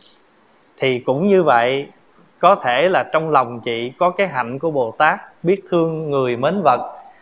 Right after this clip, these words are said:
Cho nên khi mình nghe ai đó đang tổn hại một loài vật khác thì mình đau. Ngày hôm qua đây á,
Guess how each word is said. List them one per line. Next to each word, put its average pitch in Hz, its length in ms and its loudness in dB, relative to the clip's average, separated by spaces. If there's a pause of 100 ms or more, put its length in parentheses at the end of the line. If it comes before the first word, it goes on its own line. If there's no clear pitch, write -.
(400)
Cho 156 140 4
nên 160 260 0
khi 170 140 2
mình 127 220 -4
nghe 156 200 0
ai 156 280 2
đó 170 540 2
đang 151 260 0
tổn 139 320 2
hại 127 240 -2
một 123 240 -8
loài 123 220 0
vật 113 180 -6 (100)
khác 196 280 -6
thì 139 80 -4
mình 117 220 -10
đau. 139 300 -6 (1500)
Ngày 139 200 0
hôm 165 220 0
qua 165 260 4
đây 160 260 2
á, 185 140 -2